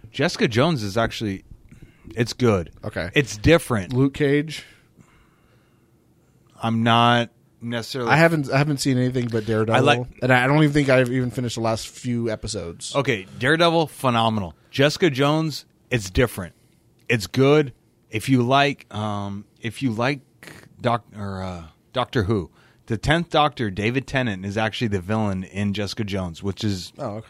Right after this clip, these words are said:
Speaker 1: it's really good. I like David, David Tennant as an actor.
Speaker 2: But I, I'm, I'm not a I'm not a big Doctor Who.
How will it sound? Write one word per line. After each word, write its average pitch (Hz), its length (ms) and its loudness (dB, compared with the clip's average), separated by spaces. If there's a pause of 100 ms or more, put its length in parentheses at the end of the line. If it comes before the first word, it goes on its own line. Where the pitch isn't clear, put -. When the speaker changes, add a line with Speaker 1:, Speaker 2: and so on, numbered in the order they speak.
Speaker 1:
it's 127 180 2
really 156 200 6
good. 123 160 4
I 107 120 4
like 123 280 4
David, 110 280 0 (140)
David 120 260 2
Tennant 117 220 0
as 101 120 -2
an 104 120 2
actor. 92 360 -4
Speaker 2:
But 135 120 -2
I, 131 120 4
I'm, 131 180 0
I'm 131 140 0
not 131 180 2
a 104 600 -2 (460)
I'm 123 60 -2
not 117 140 2
a 107 40 -2
big 104 340 -2
Doctor 104 240 -4
Who. 107 140 -4